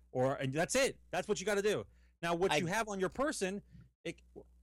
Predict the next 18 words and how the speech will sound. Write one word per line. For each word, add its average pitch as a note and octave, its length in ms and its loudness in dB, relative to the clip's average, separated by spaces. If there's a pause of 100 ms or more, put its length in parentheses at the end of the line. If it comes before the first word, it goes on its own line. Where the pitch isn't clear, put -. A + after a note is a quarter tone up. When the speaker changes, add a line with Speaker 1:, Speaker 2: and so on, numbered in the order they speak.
(120)
Speaker 1:
level G#3+ 320 4
up. D3 220 2
You C3+ 100 -6
press G3+ 240 0
the G3+ 80 -8
level G3+ 260 0
up G#3 80 2
button. G2+ 160 2
Speaker 2:
I A#2+ 160 4
get G#2+ 240 0
it. G#2 160 -4 (320)
Speaker 1:
And C#3 100 4
Speaker 2:
I'm G#3 120 10
Speaker 1:
there's G#3+ 100 12
Speaker 2:
okay, - 160 2
Speaker 1:
two D3+ 60 0
Speaker 2:
I'm G3 220 10
okay, G3 260 10